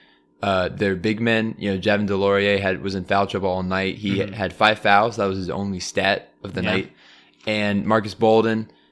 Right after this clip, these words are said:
Speaker 1: wasn't doing much either. He, uh, he had four, f-, ended with the game with four fouls. He didn't foul out, but, but it was clear that there were mismatches all over the floor because their bigs are not nearly as good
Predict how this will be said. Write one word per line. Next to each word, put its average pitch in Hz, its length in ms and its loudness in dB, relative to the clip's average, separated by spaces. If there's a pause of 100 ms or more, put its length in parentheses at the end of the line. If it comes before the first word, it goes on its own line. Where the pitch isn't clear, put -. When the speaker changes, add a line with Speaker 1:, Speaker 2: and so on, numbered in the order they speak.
(120)
Speaker 1:
wasn't 107 380 0
doing 104 200 0
much 104 280 -2
either. 120 340 4
He, 110 260 -2
uh, 104 180 4
he 107 140 0
had 98 120 0
four, 120 240 2
f-, - 220 -4
ended 104 260 -2
with 95 160 -8
the 104 80 -2
game 98 160 -2
with 87 100 -8
four 101 240 0
fouls. 95 360 0
He 98 80 -8
didn't 92 180 -8
foul 90 220 -2
out, 92 320 -4
but, 80 200 -10 (480)
but 107 160 2
it 110 100 6
was 107 120 -2
clear 131 400 6
that 107 400 4
there 113 200 4
were 104 60 2
mismatches 101 580 0
all 95 100 2
over 92 120 -4
the 90 80 -4
floor 113 640 4
because 98 380 -2
their 104 160 2
bigs 117 360 4
are 101 80 2
not 98 400 2 (400)
nearly 127 580 6
as 98 120 0
good 92 520 0